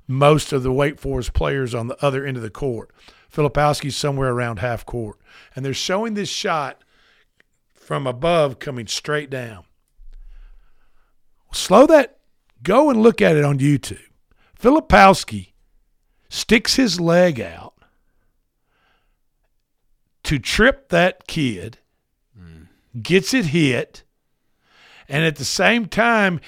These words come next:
Speaker 1: he takes two, takes two forearms and, and shoves the kid, and the kid loses balance and goes falling to the floor.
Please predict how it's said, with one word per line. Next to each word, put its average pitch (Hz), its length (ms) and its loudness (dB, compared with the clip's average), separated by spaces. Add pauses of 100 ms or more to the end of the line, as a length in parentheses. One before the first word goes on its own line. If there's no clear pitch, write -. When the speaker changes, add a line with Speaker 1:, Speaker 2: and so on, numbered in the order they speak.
(240)
Speaker 1:
he 165 180 -8
takes 180 380 -2
two, 240 360 0 (140)
takes - 400 -4
two 226 280 -2
forearms 165 840 0 (880)
and, 147 400 -8 (180)
and 147 220 -10
shoves 208 460 0
the 170 80 -6
kid, 190 360 -2
and 147 120 -6
the 143 40 -8
kid 196 220 -2
loses 190 320 -2
balance 170 280 -2
and 147 140 -8
goes 151 380 -6 (880)
falling 170 400 2
to 139 100 -8
the 123 100 -4
floor. 104 420 -12